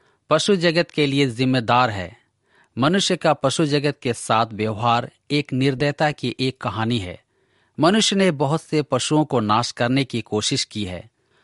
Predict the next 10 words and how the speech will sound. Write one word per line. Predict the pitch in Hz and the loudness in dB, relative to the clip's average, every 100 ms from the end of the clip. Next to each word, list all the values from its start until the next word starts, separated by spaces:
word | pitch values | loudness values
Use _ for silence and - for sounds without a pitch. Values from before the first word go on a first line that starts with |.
| _ _ 127 | _ _ 2
मनुष्यों | 156 196 - 202 | 4 4 4 2
ने | 202 | 2
हवाई | - 139 151 160 | 2 4 4 4
द्वीप | 139 165 | 2 0
से | - 151 | 2 0
सभी | 147 143 135 151 | 0 0 2 2
व्हेल | 135 139 143 | 4 2 2
प्रजाति | - 123 113 120 156 147 | 0 0 2 0 0 0
को | 139 143 | 2 2
ही | 113 - | 2 -4